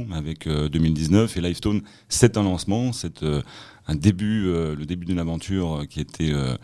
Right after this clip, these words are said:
qui était lancée en, en janvier, euh, deux mille, euh, deux mille vingt. Et il nous fallait, euh, regrouper, ben, toutes ces entités, euh, sous une, une marque, donc, euh, Plural Group, pour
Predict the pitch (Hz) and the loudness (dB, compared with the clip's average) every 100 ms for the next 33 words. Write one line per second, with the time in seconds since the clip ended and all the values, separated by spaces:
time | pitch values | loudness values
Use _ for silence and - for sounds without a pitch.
0 | - - - - 78 69 - - - 87 | -14 -20 -20 -10 -8 -4 -2 -2 0 2
1 | 80 71 69 69 67 73 71 82 78 82 | 2 2 0 -2 -2 -2 0 0 0 2
2 | 82 82 71 71 71 67 69 65 69 76 | 2 2 0 -2 -2 -2 -4 -4 -2 -2
3 | 73 98 113 - - - - - 90 104 | 4 4 4 -6 -18 -18 -20 4 6 6
4 | - 117 113 131 123 98 90 85 92 95 | 6 6 6 6 4 4 2 2 0 0
5 | 107 107 90 90 - 98 98 90 95 98 | 0 2 0 -2 -4 0 0 -2 -2 2
6 | 107 110 - 78 78 76 76 69 64 - | 2 2 -4 -4 -4 -4 -4 -6 -8 -8
7 | 80 71 82 78 71 69 - - - - | -6 2 4 4 2 -2 -6 -20 -20 -4
8 | 80 82 78 95 95 - 82 76 - 73 | 2 4 6 6 4 -4 -6 -8 -8 -4
9 | 80 - 73 71 67 64 60 62 57 80 | -4 -2 -2 0 -2 -2 -4 -6 0 2
10 | 78 82 67 - - - 92 117 - - | 4 2 0 -6 -20 -2 4 6 4 -2
11 | - 95 90 80 | 0 4 4 2